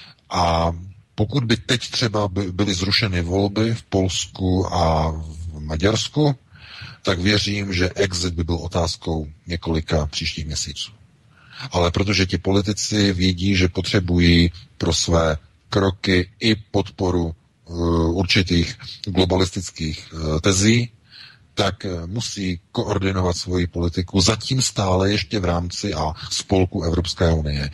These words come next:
I když vidíte, že, eh, Maďarsko už je hodně nakročené z Evropy ven, z Evropské unie, to už, eh, jistě sledujete delší dobu, a, a to samé Maďar-, a to samé Polsko. Polsko i Maďarsko.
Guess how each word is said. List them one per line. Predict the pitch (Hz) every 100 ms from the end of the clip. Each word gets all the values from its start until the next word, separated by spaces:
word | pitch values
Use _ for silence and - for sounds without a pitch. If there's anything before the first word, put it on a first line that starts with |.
| - 151
I | 113
když | 113 95
vidíte, | 92 92 101 98 98 90
že, | 87 87 85
eh, | 85 80 - - - - - - - 98 90 87 87
Maďarsko | 85 90 92 - 92
už | 85
je | 85
hodně | 90 85 85
nakročené | 82 87 87 92 85
z | 78
Evropy | 92 87 87 80
ven, | 78 90 117 - - - -
z | -
Evropské | 90 87 - 85
unie, | 82 82 92
to | 87
už, | 82 -
eh, | 87 82 80
jistě | 80 82 - 87 82 78 76 87
sledujete | - 87 82 82 87
delší | 82 82 -
dobu, | 80 85 95
a, | 87 82
a | 90
to | 87
samé | - 87 85
Maďar-, | 82 76 80
a | - 82
to | -
samé | 92 87
Polsko. | - 80 - - - - - -
Polsko | 101 - 101
i |
Maďarsko. | 82 73 71 - -